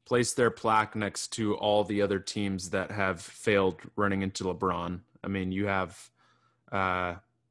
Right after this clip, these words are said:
Paul Millsap and the Hawks back in the day. You have,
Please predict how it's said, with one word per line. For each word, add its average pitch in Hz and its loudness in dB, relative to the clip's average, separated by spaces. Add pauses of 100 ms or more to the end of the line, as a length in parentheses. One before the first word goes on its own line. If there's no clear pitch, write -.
(280)
Paul 110 2
Millsap 101 2
and 92 -4
the 87 -6
Hawks - 0
back 95 0
in 95 -4
the 95 -2
day. 92 0
You 92 -2
have, 90 -6